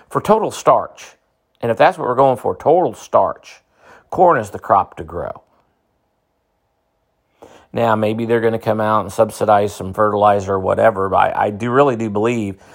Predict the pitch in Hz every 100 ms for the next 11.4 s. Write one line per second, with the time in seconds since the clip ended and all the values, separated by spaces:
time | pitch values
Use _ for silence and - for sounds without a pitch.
0 | - _ - 101 131 131 120 110 101 101
1 | 95 - 107 - 104 101 98 95 90 -
2 | 120 110 90 90 85 - 92 90 90 90
3 | 92 - - _ 107 123 - 117 107 -
4 | 117 107 98 95 92 90 87 98 98 95
5 | - 85 90 82 82 80 90 85 87 76
6 | 76 71 - - _ _ _ _ _ _
7 | _ _ - 98 98 98 95 - - 101
8 | 92 90 92 87 87 82 - 95 95 90
9 | 85 82 - 85 87 92 82 - - _
10 | _ _ _ - - - - - _ _
11 | - 139 143